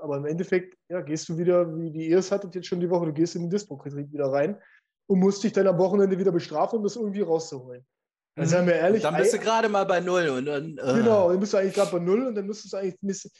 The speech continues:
Speaker 1: so, und jetzt machen wir uns nicht, machen wir uns nichts vor, was machst du am Wochenende? Da willst du
Speaker 2: Mhm.
Speaker 1: dir ja gerade mal vielleicht mal gönnen, weißt
Speaker 2: Ja,
Speaker 1: du?
Speaker 2: und dann hast du auf jeden Fall, jetzt ist auch egal.
Speaker 1: Ja, ist so, so. Und dann,
Speaker 2: Ja.
Speaker 1: dann müsstest du ja halt noch härter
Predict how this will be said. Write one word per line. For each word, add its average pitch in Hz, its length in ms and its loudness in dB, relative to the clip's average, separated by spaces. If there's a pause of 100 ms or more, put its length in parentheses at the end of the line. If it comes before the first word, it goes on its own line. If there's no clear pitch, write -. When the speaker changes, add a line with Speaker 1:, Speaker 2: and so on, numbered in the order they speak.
(160)
Speaker 1:
so, 156 280 2
und 160 120 -10
jetzt 147 140 -8
machen 180 140 2
wir 175 40 0
uns 160 120 -8
nicht, 151 120 -10
machen 165 280 -12 (120)
wir 170 40 -4
uns 156 120 -8
nichts 139 160 -10
vor, 170 160 0
was 165 160 -6
machst 160 200 -10
du 147 40 -10
am 139 80 -10
Wochenende? 208 520 -6 (200)
Da 143 120 -8
willst 151 200 -2
du 170 60 -2
Speaker 2:
Mhm. 165 60 -2
Speaker 1:
dir 165 40 4
ja 160 100 4
gerade 175 300 0
mal 143 180 -4
vielleicht 147 320 -8
mal 143 160 -6
gönnen, 135 420 -8 (260)
weißt 135 180 -12
Speaker 2:
Ja, 117 140 -2
Speaker 1:
du? 123 100 -10
Speaker 2:
und 123 200 -6
dann 127 200 0
hast 156 180 -2
du 139 40 2
auf - 120 -6
jeden 131 180 0
Fall, 110 200 -4
jetzt 113 180 -6
ist 110 120 -14
auch 110 180 -8
egal. 104 500 -4
Speaker 1:
Ja, 165 200 -2
ist 165 180 -2
so, 160 340 -2
so. 147 240 -8
Und 156 100 -16
dann, 110 100 -4
Speaker 2:
Ja. 104 100 -4
Speaker 1:
dann 156 160 -4
müsstest 175 300 -8
du 160 100 2
ja 151 80 4
halt 143 180 -4
noch 175 160 -6
härter 208 400 -2